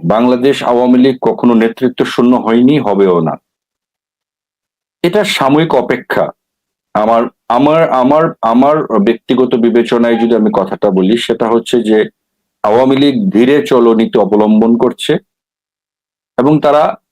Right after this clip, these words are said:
অপেক্ষার প্রহর গুনছে এই জাতিকে দেখানোর জন্য। এই জাতি আসলে দেখা উচিত, যারা আওয়ামী লীগের নামে বিগত পনেরো বছর দেশে নানা ধরনের অপশাসন হয়েছে, দুঃশাসন হয়েছে,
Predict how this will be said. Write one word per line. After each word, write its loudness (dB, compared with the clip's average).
অপেক্ষার -2
প্রহর 0
গুনছে 0
এই 0
জাতিকে -2
দেখানোর 0
জন্য। 0
এই 0
জাতি 0
আসলে 0
দেখা -2
উচিত, -4
যারা 2
আওয়ামী 2
লীগের 2
নামে 2
বিগত 0
পনেরো 2
বছর 0
দেশে 0
নানা 0
ধরনের 0
অপশাসন -2
হয়েছে, 0
দুঃশাসন -2
হয়েছে, 0